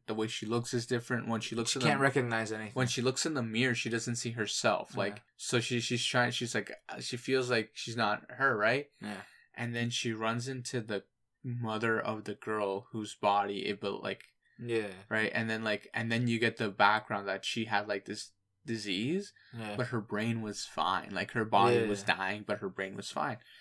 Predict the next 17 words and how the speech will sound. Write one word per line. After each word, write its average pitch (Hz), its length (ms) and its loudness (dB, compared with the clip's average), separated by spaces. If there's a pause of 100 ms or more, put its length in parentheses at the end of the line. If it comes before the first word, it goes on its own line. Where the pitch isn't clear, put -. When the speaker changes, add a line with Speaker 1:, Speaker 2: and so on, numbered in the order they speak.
(360)
Speaker 1:
And 123 160 -4
her 123 100 -4
daughter 120 360 4
had 113 200 -2
passed 117 260 -6
away 104 200 -2
in 98 60 -6
a 95 60 -6
car 95 280 -2
accident. - 460 -10 (160)
Speaker 2:
Wow. 110 240 -10 (380)
Speaker 1:
So 107 540 0
what 107 240 0
they 101 140 4
did 113 220 2
is 110 220 -2
they, 95 440 -2